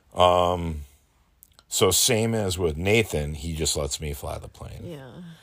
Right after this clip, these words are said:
Speaker 1: Like,
Speaker 2: Yeah,
Speaker 1: I, th-, he,
Speaker 2: sweet.
Speaker 1: he, I don't think his hands are on the controls hardly at all.
Speaker 2: I like that too.
Speaker 1: Um, with, uh, with Michelle,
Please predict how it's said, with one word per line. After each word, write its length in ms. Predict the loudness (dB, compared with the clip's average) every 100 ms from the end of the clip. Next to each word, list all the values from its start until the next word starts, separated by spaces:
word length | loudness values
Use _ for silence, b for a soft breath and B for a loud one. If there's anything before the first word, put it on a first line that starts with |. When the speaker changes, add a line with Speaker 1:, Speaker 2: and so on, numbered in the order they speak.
| B B -12
Speaker 1:
Like, 260 | -12 -10 2
Speaker 2:
Yeah, 120 | 4
Speaker 1:
I, 100 | 4
th-, 120 | 0 -4
he, 160 | 2 2
Speaker 2:
sweet. 100 | 4
Speaker 1:
he, 180 | 2 2 4
I 100 | 6
don't 160 | 6 2
think 240 | -2 2
his 220 | 2 2
hands 300 | 0 -2 -2
are 80 | -4
on 120 | -4
the 60 | -6
controls 480 | -8 -6 -4 -4 -6
hardly 380 | -4 -4 -4 -4
at 60 | -4
all. 260 | -8 -10 -14 -8
Speaker 2:
I 80 | -6
like 180 | -6 -8
that 180 | -14
too. 120 | -2 2
Speaker 1:
Um, 480 | 2 2 0 -4 -4
with, 500 | 4 6 6 2 -2
uh, 640 | 0 0 -2 -2 -4 -6 -12 b b b b b b -6
with 160 | -6 -2
Michelle, 720 | 0 4 8 8 8 4 -2